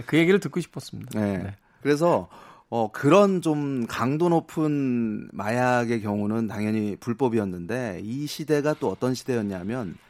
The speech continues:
Speaker 2: 음반사, 레코드 레이블에서 돈이 될 만한 아티스트들을 영입하기 위해서 내세웠던 조-, 여러 조건 중에 하나가 당연히 이제 뭐 계약금이라든지 뭐 로열티라든지 여러 그런 조건들이 있을 거잖아요. 근데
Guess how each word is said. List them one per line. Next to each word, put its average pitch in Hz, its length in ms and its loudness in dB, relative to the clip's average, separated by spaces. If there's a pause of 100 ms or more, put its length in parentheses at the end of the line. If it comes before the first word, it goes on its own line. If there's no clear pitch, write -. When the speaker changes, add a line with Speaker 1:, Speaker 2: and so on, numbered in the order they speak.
(300)
Speaker 2:
음반사, 151 480 4
레코드 160 340 0
레이블에서 135 920 2 (240)
돈이 165 280 2
될 139 180 4
만한 139 240 2
아티스트들을 123 760 -2
영입하기 120 480 -2
위해서 113 320 -2
내세웠던 110 800 -2 (280)
조-, - 160 -6 (120)
여러 113 240 2
조건 120 340 -2
중에 107 160 -4
하나가 117 280 -4
당연히 131 400 0
이제 110 160 0
뭐 101 160 -4
계약금이라든지 101 1120 -4 (400)
뭐 92 240 -4
로열티라든지 101 720 -2
여러 98 240 -6
그런 127 260 2
조건들이 107 420 -2
있을 95 200 -10
거잖아요. 98 460 -4
근데 110 280 0